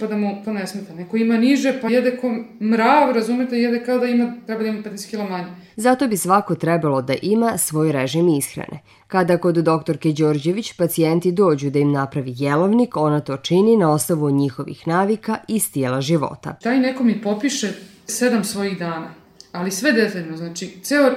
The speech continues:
Speaker 1: ritam dnevni ishrane i uopšte, na primjer, budio se u sedam, do pola osam se tušira, onda je pojeo parče hleba, šolju jogurta, zaboleo ga je stomak, šta je onda uradio, da li je legao, da li je popio nešto da prestane stomak, legao u dvadeset dva, sve mi to ispiše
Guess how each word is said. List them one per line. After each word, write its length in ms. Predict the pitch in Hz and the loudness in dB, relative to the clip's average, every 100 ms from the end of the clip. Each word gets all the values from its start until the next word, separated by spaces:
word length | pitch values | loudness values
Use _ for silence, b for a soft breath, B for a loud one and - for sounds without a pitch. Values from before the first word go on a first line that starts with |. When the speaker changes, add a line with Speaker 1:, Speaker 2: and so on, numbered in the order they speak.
| - | 0
Speaker 1:
ritam 380 | 226 226 214 202 - - - - | 0 0 0 -2 -6 -14 -18 -10
dnevni 520 | 185 220 208 180 180 220 | 0 2 2 0 0 0
ishrane 440 | 269 294 262 233 | 0 0 2 4
i 40 | |
uopšte, 520 | 214 226 - - 202 - | 4 2 0 -4 -4 -4
na 160 | 202 220 | -6 0
primjer, 220 | 233 180 185 | 0 0 -2
budio 220 | 226 233 | 0 0
se 140 | 226 | -2
u 20 | - | -4
sedam, 260 | 208 170 | -4 -4
do 80 | 170 - | -6 -4
pola 160 | 202 | -2
osam 160 | 202 208 | -2 -4
se 100 | - | -8
tušira, 360 | 208 202 180 165 | -8 -6 -6 -6
onda 160 | 180 | -8
je 100 | 196 | -8
pojeo 260 | 208 208 202 | -4 -4 -2
parče 260 | 202 196 196 | -4 -4 -6
hleba, 300 | 208 185 175 | -6 -6 -8
šolju 280 | 202 196 | -6 -4
jogurta, 600 | 202 185 208 220 214 180 B B B | -2 -2 -4 -4 -4 -6 B B B
zaboleo 440 | 185 185 214 214 | -10 -4 0 0
ga 100 | 208 | -2
je 60 | 202 | -4
stomak, 380 | - 196 185 175 | -4 -6 -6 -6
šta 160 | - | -4
je 60 | 208 | -2
onda 160 | 202 185 | -2 -2
uradio, 360 | 185 180 175 | -2 -2 -2
da 140 | 175 175 | -4 -4
li 80 | |
je 80 | 175 | -4
legao, 320 | 185 208 208 | -2 -2 -2
da 80 | 190 | -4
li 80 | 185 | -6
je 100 | 180 | -4
popio 300 | 214 214 196 | -4 -4 -6
nešto 260 | 190 - 190 | -6 -8 -10
da 80 | |
prestane 400 | 175 185 180 196 | -8 -10 -8 -8
stomak, 400 | 180 - 175 240 247 B B B B B B | -10 -10 -6 -6 -6 B B B B B B
legao 320 | 190 202 190 | -4 -4 -4
u 20 | 185 | -4
dvadeset 320 | 190 190 196 | -4 -4 -4
dva, 100 | 202 | -2
sve 160 | 254 | 0
mi 120 | 254 233 | 0 0
to 100 | 190 | -4
ispiše 480 | 175 - 240 - | -6 -8 -8 -6